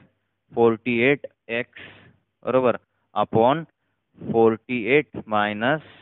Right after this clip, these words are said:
फोर एक्स, बरोबर आहे. आणि हे इकडं आहे X plus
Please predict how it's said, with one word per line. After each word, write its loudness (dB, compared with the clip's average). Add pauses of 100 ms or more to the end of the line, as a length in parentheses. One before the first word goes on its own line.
(580)
फोर 2
एक्स, -6 (640)
बरोबर 0
आहे. -2 (640)
आणि -8
हे 0
इकडं -2
आहे 2
X -4
plus 2